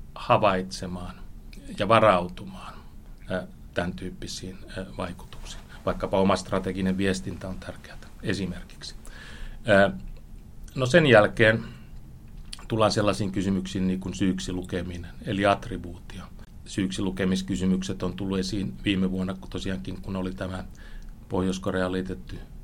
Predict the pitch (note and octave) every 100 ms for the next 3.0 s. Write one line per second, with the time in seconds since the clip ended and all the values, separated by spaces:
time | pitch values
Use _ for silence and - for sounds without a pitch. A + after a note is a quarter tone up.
0 | - G2 G2 F#2 - F#2 F2+ - - -
1 | - - - - - F#2 F#2+ - - -
2 | - - - - G2+ F2+ F2+ F#2 - -